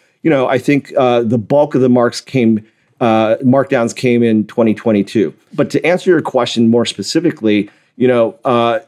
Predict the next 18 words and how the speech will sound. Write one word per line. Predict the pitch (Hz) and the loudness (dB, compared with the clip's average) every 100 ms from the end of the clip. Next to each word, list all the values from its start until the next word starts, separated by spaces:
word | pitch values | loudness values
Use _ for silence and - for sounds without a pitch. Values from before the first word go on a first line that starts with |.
| 135 | -8
do | 147 151 | 0 2
L | 143 147 | 2 -2
Ps | - 147 110 | 2 2 2
worry | 113 127 | 2 4
about | 127 127 123 | 4 0 -2
this? | 135 - - _ - | -4 -4 -16 _ -4
Absolutely. | 127 - 120 117 98 95 - - | -4 -2 0 0 0 -2 -4 -2
And | 131 | 0
in, | 135 | 2
in | 147 | 2
the | 131 | 0
context, | - 175 185 - 143 - 113 | 0 -2 -2 -2 -4 -4 -6
actually, | 123 - 123 | -4 0 2
of | 117 | 2
their | - 117 | -2 -2
asset | 117 - | -4 -6
allocation. | 101 110 101 - 110 - 80 85 | -4 -2 -2 -2 -2 -2 -12 -10
So | - 117 110 | 0 2 2